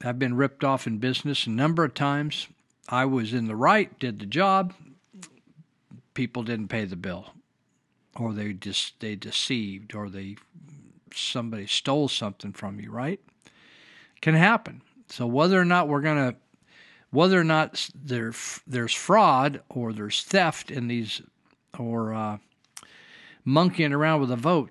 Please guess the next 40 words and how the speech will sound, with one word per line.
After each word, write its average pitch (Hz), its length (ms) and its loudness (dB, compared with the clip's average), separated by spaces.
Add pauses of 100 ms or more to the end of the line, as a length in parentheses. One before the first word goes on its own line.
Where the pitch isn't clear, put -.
there's 139 200 2
no 123 140 -2
question 120 480 -2
about 113 300 -12
that. 113 260 -14
The - 100 -20
question 123 480 -4
is, 120 240 -2
is 104 140 -6
are 127 160 0
they 120 160 -2
gonna 120 240 -2
be 117 180 -2
able 113 200 -2
to 107 500 -6
root 127 320 2
it 123 160 -4
out 107 540 -6 (340)
and 104 300 -8
get 113 180 -4
a 104 60 -4
ruling 113 640 2 (1080)
that 117 180 -6
Trump 139 380 0
is 113 100 -6
gonna 117 220 -4
be 113 80 -2
with 113 200 -2
us 107 80 -6
for - 160 -6
another 113 220 -6
four 107 300 -8
years? 117 480 -2 (1040)
A - 100 -6
lot 165 140 6
of 139 80 4
Republicans 143 680 2
don't 131 220 0
want 165 200 4
him 107 200 -4